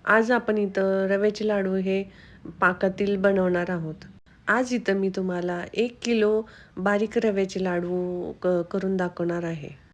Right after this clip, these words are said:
पाकातील लाडू बनवणे हे थोडे मला, अ, पहिल्यापासून अवघडच वाटायचे, पण मला ही रेसिपी माझ्या आईने शिकवली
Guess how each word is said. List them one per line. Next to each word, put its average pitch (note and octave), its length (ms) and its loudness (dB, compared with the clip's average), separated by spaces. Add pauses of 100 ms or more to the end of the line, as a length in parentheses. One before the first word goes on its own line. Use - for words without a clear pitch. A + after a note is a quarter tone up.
(320)
पाकातील G3+ 440 0
लाडू A3+ 280 0
बनवणे G#3 480 0
हे G#3 220 0 (140)
थोडे G3 200 2
मला, G3 300 0 (500)
अ, F#3 120 -2
पहिल्यापासून G#3 640 2
अवघडच F#3+ 640 0
वाटायचे, E3 540 -4
पण G#3 300 2 (460)
मला G#3+ 200 4
ही A#3+ 160 2
रेसिपी A#3 440 0
माझ्या G#3+ 340 0
आईने G3+ 300 2
शिकवली E3 500 -6